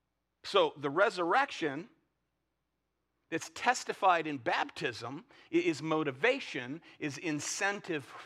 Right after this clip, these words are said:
for evangelism. This is my two-in-one argument. I think he's referring to baptism of those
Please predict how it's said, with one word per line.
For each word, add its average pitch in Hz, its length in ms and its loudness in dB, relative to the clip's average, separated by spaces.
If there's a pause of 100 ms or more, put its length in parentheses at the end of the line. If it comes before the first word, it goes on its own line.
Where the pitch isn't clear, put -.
for 202 580 2 (1500)
evangelism. 135 680 -4 (920)
This 135 140 -12
is 139 100 -8
my 131 140 0
two-in-one 120 560 -8
argument. 87 440 -10
I - 1500 -20
think 123 100 -18
he's 120 140 -12
referring 131 300 -4
to 113 100 -12
baptism 127 880 -2
of 110 120 -12
those 123 520 -6